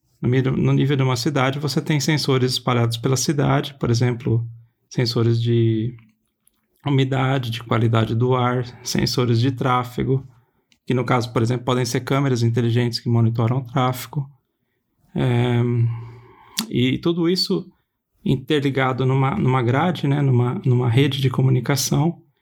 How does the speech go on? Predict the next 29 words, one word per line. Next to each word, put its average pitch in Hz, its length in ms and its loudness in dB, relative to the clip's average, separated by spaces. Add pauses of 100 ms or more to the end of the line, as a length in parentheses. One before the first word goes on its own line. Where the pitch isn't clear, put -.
(800)
conversando 147 640 0
entre 139 320 0
si 170 400 0
e 165 80 -2
conversando 175 560 0
com 185 180 0
uma 180 200 0
central 160 720 -2 (260)
geral 135 640 0
que - 140 -18
coleta 147 500 -2
essas 135 220 -2
informações, 135 800 0
processa, 131 880 -2 (340)
prioriza 135 720 0 (640)
e 131 140 0
gera 135 300 0
ações 135 440 0
baseadas 139 500 0
nisso. 147 480 -2 (160)
Isso 143 220 2
tudo 180 260 -2
isso 196 200 -4
sem, 180 260 0
sem 180 400 0
muito 156 420 0
intervento 156 560 0
humano, 139 360 2
entendeu? 120 420 -2